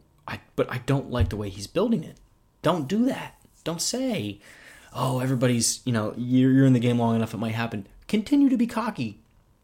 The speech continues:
Continue to say you're going to win. Continue to say you're much faster. Continue to say you've been doing this much longer. Continue to say that you've been beating people at much higher levels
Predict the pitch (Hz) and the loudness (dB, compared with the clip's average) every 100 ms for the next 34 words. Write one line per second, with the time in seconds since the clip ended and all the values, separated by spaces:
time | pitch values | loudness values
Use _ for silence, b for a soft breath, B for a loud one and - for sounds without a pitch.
0 | _ _ _ _ _ _ - 175 170 262 | _ _ _ _ _ _ -2 0 2 2
1 | 254 220 - 220 143 139 139 147 135 135 | 2 2 2 2 4 2 4 2 2 0
2 | 127 120 156 - 247 226 196 220 165 156 | 0 -2 -2 -2 0 0 0 2 2 2
3 | 160 - 160 147 117 - 156 240 233 226 | 0 2 0 0 -2 -4 -4 -2 -2 -2
4 | 214 220 165 139 151 156 156 127 160 156 | -2 -2 0 0 0 0 0 0 -2 -2
5 | 165 147 120 156 160 233 233 208 233 196 | -2 -2 -4 -6 -4 -2 -2 -2 0 0
6 | 139 170 165 156 180 165 139 165 160 143 | 0 -4 -4 -2 0 0 0 -2 0 0
7 | - 185 - 175 175 160 151 | 0 -2 0 2 2 0 -2